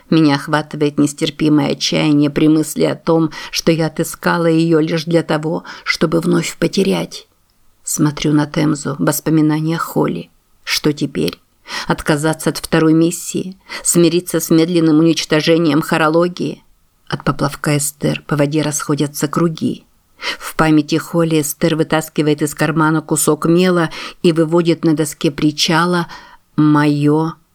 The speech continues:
И на другой доске пишет слово "Длинное" и ещё одно "Имя".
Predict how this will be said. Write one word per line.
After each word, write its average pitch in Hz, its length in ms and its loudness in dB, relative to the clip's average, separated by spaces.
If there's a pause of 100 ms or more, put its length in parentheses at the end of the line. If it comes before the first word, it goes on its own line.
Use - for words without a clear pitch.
(300)
И 175 80 2
на 175 120 4
другой 160 340 0
доске 160 400 0
пишет 175 400 -2
слово 160 540 0 (440)
"Длинное" 160 960 2 (460)
и 170 80 2
ещё 165 400 2
одно 147 400 -2 (560)
"Имя". 156 560 2